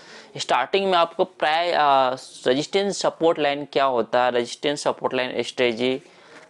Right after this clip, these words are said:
जैसे टेक्निकल में यहाँ पर लिख भी देता हूँ, वन मिनट। हो सकता है वीडियो थोड़ा लंबा होगा मेरे भाई, तो लेकिन क्या करें यार, सी-, आपको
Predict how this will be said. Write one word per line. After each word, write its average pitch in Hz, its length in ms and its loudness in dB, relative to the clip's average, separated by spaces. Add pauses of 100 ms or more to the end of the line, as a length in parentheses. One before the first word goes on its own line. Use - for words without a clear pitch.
जैसे 120 240 0
टेक्निकल 135 500 0
में 127 200 2
यहाँ 117 180 -2
पर 123 80 0
लिख 117 240 0
भी 127 80 4
देता 110 240 2
हूँ, 120 180 -2 (220)
वन 113 120 -4
मिनट। 131 460 -8 (1400)
हो 127 60 -6
सकता 160 300 0
है 160 60 0
वीडियो 160 200 4
थोड़ा 165 180 0
लंबा 135 360 2
होगा 139 300 4
मेरे 135 180 6
भाई, 123 180 2
तो 135 140 -2
लेकिन 131 280 0
क्या 123 240 2
करें 110 260 0
यार, 113 120 0
सी-, - 260 -4 (100)
आपको 123 420 0